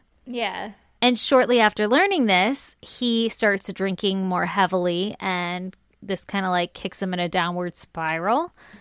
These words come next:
Speaker 1: Mm-hmm.
Speaker 2: And his relationship with Octavia starts to unravel.
Speaker 1: Aw.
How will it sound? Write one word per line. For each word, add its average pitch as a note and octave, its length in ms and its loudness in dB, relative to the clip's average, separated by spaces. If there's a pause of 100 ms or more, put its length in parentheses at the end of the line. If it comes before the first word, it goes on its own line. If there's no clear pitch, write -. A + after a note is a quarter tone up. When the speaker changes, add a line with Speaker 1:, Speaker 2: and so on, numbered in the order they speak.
(120)
Speaker 1:
Mm-hmm. A3 300 -2
Speaker 2:
And G#3+ 160 4
his G3 180 0
relationship G3+ 640 2
with G3 140 -4
Octavia F#3+ 720 2
starts E3 380 -6
to F3 80 -6
unravel. F3+ 540 -4 (240)
Speaker 1:
Aw. A3+ 460 -8